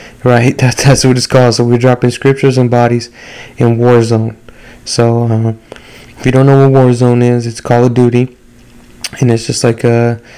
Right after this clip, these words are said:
it's a battle royale type game. Um, so last man standing wins, and your boy is, um,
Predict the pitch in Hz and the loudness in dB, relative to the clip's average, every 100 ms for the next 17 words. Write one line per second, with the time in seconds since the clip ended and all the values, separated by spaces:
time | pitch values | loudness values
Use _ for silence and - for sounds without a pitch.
0 | - - - - 117 123 123 127 127 123 | -20 -16 -10 -4 0 2 2 2 2 2
1 | 120 117 131 120 117 120 117 113 - - | 0 0 -2 -2 -2 -2 -2 -4 -12 -20
2 | - - - - 120 117 117 113 - - | -20 -20 -14 -4 -2 0 -2 -4 -10 -6
3 | 123 120 117 120 117 127 120 117 - 117 | -2 -2 0 -2 -2 -2 -2 -2 -4 -2
4 | 117 117 117 113 113 117 113 110 110 - | -2 -2 -2 -2 -4 -4 -4 -4 -6 -12
5 | - - - 123 113 120 120 120 - 117 | -20 -20 -8 -6 -2 -2 -2 -2 -4 -4
6 | 117 117 120 120 117 117 117 117 | -2 -4 -4 -2 -2 -2 -2 -6